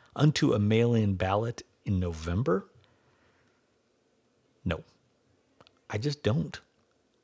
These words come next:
I think that the level of coordination for that to happen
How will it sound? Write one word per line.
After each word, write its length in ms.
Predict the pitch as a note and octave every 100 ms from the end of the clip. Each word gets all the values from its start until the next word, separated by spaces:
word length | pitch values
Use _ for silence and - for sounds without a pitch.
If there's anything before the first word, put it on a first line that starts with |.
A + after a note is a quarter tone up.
| _ -
I 180 | - D#3
think 420 | - C#3+ C3 - -
that 180 | A2
the 100 | -
level 460 | F#2+ F#2 F#2+ A#2+ C3
of 140 | A#2+
coordination 1000 | - - G#2+ G#2 F#2+ F#2 F#2 - F2+ F2+ - _ _ _ _ _ _ _ _ _ _
for 220 | - A2 F#2+
that 360 | E2+ F#2+ A#2
to 120 | - B2+
happen 480 | G2+ F#2 E2+ -